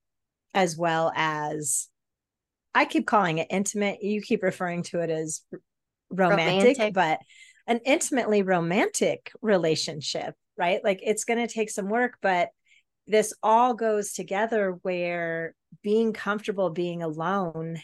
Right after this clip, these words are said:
Speaker 1: has to come from that space of loving yourself and recognizing you are worthy and that worth is not something you earn.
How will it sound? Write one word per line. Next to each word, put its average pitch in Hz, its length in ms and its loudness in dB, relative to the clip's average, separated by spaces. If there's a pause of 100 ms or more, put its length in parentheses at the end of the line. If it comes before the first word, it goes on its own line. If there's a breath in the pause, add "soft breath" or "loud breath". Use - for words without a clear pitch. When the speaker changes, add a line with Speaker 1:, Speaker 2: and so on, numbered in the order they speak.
(140)
Speaker 1:
has 202 280 -2
to 196 100 0
come 185 280 -4
from 170 180 -8
that - 160 -6
space - 400 -4
of 165 240 -6
loving 170 320 -2
yourself 160 500 -6
and 160 180 -8
recognizing 156 880 -4 (640 loud breath)
you 185 300 2
are 185 280 6
worthy 147 720 -4 (640)
and 160 380 -2
that 165 220 -2
worth 185 400 0
is 165 180 -4
not 175 200 -2
something 175 320 -6
you 151 200 -6
earn. 170 460 -2